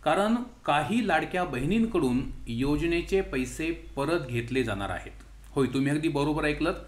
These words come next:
जरी तुम्हाला या योजनेचे तीन हजार रुपये आत्तापर्यंत मिळालेले असतील, तरीसुद्धा हे पैसे तुम्हाला परत करावे लागू शकतात. आता असा निर्णय शासनानं नक्की कोणत्या महिलांच्या बाबतीत घेतलाय,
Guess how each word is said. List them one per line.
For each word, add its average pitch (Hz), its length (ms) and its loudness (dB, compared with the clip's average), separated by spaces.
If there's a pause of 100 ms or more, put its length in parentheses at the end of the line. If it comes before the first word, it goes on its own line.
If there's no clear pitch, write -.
(400)
जरी 160 200 4
तुम्हाला 202 360 2
या 208 160 4
योजनेचे 165 720 2 (340)
तीन 240 180 8
हजार 147 260 2
रुपये 127 640 -2
आत्तापर्यंत 131 680 -4
मिळालेले 113 440 0
असतील, 151 480 0 (440)
तरीसुद्धा 175 520 2
हे 180 160 0
पैसे 175 420 0
तुम्हाला 147 480 2
परत 156 360 0 (120)
करावे 127 340 0
लागू 110 260 0
शकतात. 101 420 -6 (680)
आता 208 180 4
असा 160 300 2
निर्णय 190 360 2
शासनानं 190 460 0
नक्की 180 280 -2
कोणत्या 165 420 2
महिलांच्या 175 520 4
बाबतीत 180 300 0
घेतलाय, 139 480 0